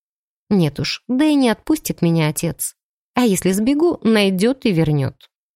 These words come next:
«Помнится, ты что-то говорила о женихе»,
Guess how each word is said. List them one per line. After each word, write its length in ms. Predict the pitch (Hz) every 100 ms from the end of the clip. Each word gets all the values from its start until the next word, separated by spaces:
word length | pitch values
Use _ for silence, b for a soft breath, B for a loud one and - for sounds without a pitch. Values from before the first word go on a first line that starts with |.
| _ _ _ _ _ _ -
«Помнится, 600 | 151 147 147 - 151 151
ты 160 | - 151
что-то 340 | - 127 180
говорила 500 | 180 165 165 170 170
о 40 |
женихе», 720 | 175 214 262 - 262 156 101